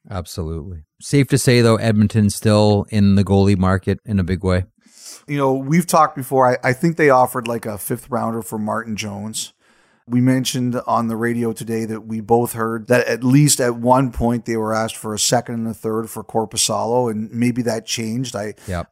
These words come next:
Speaker 2: some people told me that kind of changed, but I do think at one point in time that was the offer. I, I've had people tell me that they suspect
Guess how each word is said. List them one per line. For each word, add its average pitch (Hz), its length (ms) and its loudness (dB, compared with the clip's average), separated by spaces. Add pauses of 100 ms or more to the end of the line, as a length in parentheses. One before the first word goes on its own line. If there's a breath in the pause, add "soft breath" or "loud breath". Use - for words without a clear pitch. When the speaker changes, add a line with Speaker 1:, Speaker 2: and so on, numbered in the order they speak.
(120)
Speaker 2:
some 131 300 4
people 120 300 2
told 117 260 0
me 117 80 2
that 113 240 0
kind 113 240 -4
of 101 60 -8
changed, 117 420 0
but 110 100 -4
I 104 80 0
do 113 220 -2
think 117 240 -2
at 113 100 -6
one 113 220 -2
point 113 240 -6
in 107 60 -10
time 110 340 -2
that 113 200 -2
was 113 140 -2
the 107 160 -4
offer. 110 500 -2 (560 soft breath)
I, - 200 0
I've 160 240 4
had 202 220 4
people 147 360 0
tell 127 320 0
me 123 160 -4
that 110 300 -10
they 131 180 4
suspect - 960 2